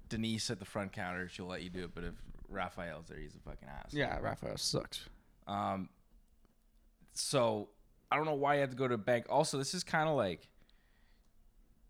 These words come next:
Speaker 1: um, I don't know, like, actually, never mind.
Speaker 2: Do you think this was a part of,
Speaker 1: Never
Speaker 2: like, some
Speaker 1: mind.
Speaker 2: sort of, like, looting riot type thing?
Speaker 1: I
Speaker 2: It
Speaker 1: was gonna
Speaker 2: doesn't
Speaker 1: say <laughs> that. I was gonna say
Speaker 2: It doesn't
Speaker 1: that.
Speaker 2: say it is.
Speaker 1: It has no, nothing to do with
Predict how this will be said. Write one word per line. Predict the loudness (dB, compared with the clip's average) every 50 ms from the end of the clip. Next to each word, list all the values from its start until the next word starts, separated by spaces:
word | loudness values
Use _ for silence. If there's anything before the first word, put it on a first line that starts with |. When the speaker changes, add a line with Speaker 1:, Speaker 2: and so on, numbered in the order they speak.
| -14 -8 -4
Speaker 1:
um, | -4 -2 -2 -4 -6 -8 -10 -14 -16 -20 _ -20 -20 _ _ _ _ _ _ _ -20 -20 -20 -20 -20 -20 _ _ _ _
I | -4 -2
don't | -2 -2
know, | -2 -4 -6 -6
like, | -6 -6 -6 -8 -10 -18 _ _ _ _ _ _ _ _ _ _ _ _ _ _ _ _ _ _ _ -20 _ -20 _ _ _ _ _ _ -20 _ -10
actually, | -10 -10 -10 -10 -12 -12
never | -12 -10 -12
mind. | -12 -14 -14 -16 -18 -20 -20 -20 -20 -20 0
Speaker 2:
Do | 6 8
you | 10
think | 10 10 8
this | 4 4 4
was | 2 2
a | 2
part | 6 8 8 10 10
of, | 8 8
Speaker 1:
Never | 6 6
Speaker 2:
like, | 6 6
some | 6 6 6 6
Speaker 1:
mind. | 6
Speaker 2:
sort | 8 10 10 10
of, | 10
like, | 8 6 6 6
looting | 4 4 4 6 6 4 4 4
riot | 2 2 2 0 0 -2 0
type | 2 2 2 2 0
thing? | -2 -2 -2 -2 -4 -2
Speaker 1:
I | -2
Speaker 2:
It |
Speaker 1:
was | 6 8
gonna | 10 10 10
Speaker 2:
doesn't | 8 6 6
Speaker 1:
say | 6 6 6 6
<laughs> | 4 8 12
that. | 12 12 12 12 12 12 12 12 12 12 12 12 12 12
I | 10
was | 10 10 8
gonna | 4 2 4 4 6 4
say | 10 12 12 12
Speaker 2:
It | 12 12
doesn't | 12 12 12 12 12 10
Speaker 1:
that. |
Speaker 2:
say | 10 12 12 12 12 12 12
it | 12 12
is. | 12 12 12 12 10 6 2 0 2 6
Speaker 1:
It | 8
has | 10 10 10 10
no, | 10 12 12 12
nothing | 12 10 10 10 10 8 6 4
to | 2 0
do | 2 4 6 6 8
with | 6 4 4